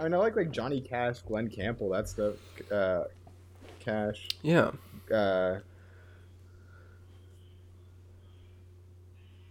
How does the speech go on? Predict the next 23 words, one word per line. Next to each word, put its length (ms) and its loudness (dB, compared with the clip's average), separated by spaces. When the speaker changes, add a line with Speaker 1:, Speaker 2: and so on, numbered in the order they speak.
Speaker 2:
He 160 8
just 200 6
comes 260 6
through 100 -2
the 100 0
door 180 6
and 100 4
beats 200 2
you 120 6
up. 300 2
Speaker 1:
No. 360 4
<laughs> 40 -6
No, 220 12
it's 180 12
fine. 560 12
Speaker 2:
<laughs> 160 0
Speaker 1:
It's 260 10
fine. 400 10
I 80 12
don't, 280 12
I 100 2
don't 100 8
even, 320 4